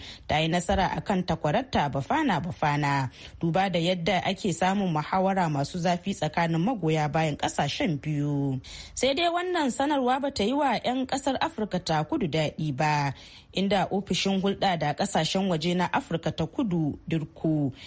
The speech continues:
ya mayar wa ofishin na jakadancin Najeriya martanin cewa hakan ba ta yi mata daɗi ba,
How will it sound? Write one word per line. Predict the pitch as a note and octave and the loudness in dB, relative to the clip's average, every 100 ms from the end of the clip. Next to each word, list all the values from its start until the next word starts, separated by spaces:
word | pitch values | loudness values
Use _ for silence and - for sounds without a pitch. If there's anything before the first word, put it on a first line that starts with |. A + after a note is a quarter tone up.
| - | -6
ya | - E3+ | -2 2
mayar | F3+ F#3 | 2 2
wa | F#3+ E3+ D3+ | 2 2 0
ofishin | F#3+ F#3 E3+ - F#3 | -2 -2 -2 0 0
na | F3+ F#3 | 2 2
jakadancin | F#3 F#3+ F3 F3+ C#4+ - F3+ | 0 0 0 2 0 0 0
Najeriya | D3 C3+ D3+ D#3 C#4+ E3 | 0 0 0 0 0 2
martanin | D#3 G3 - D#3 D3 | 2 0 -2 -2 -2
cewa | - - E3+ D3 D3 D3+ C#3+ - - - - | -2 0 0 2 2 2 -2 -4 -14 -6 -4
hakan | D#4+ E4+ B3+ | 0 4 4
ba | G#3 | 4
ta | G3+ | 2
yi | F3+ | 2
mata | E4+ A#3+ | 2 0
daɗi | D3 C#3+ C#3+ E3 D3+ | 0 0 0 -2 -2
ba, | C#3 D#3 D3 C#3 | 0 2 2 0